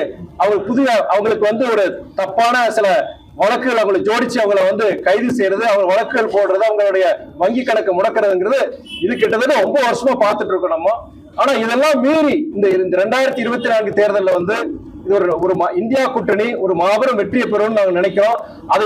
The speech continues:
இந்த எலக்ட்ரல் பாண்ட்ஸ், இந்த தேர்தல் பத்திரங்களுக்கு இன்னைக்கு உச்ச-, உச்சநீதிமன்றம் ஒரு தீர்ப்பு கொடுத்திருக்கு இல்லையா, இதுதான் இது ஒரு சம்மட்டி அடி. இது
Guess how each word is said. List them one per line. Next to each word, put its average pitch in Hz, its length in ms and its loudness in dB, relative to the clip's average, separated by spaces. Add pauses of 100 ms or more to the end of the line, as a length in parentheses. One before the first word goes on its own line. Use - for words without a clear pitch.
இந்த 196 160 2
எலக்ட்ரல் 247 340 0
பாண்ட்ஸ், 220 260 0 (260)
இந்த 202 120 2 (960)
தேர்தல் 262 400 2
பத்திரங்களுக்கு 247 640 2 (220)
இன்னைக்கு 190 260 0
உச்ச-, - 200 -4
உச்சநீதிமன்றம் 254 500 0
ஒரு - 80 -6
தீர்ப்பு 240 240 0
கொடுத்திருக்கு 196 340 -4
இல்லையா, 214 160 2 (460)
இதுதான் 233 320 2
இது 226 160 -2
ஒரு 185 120 -2
சம்மட்டி 269 400 2
அடி. 180 120 0 (440)
இது 226 100 0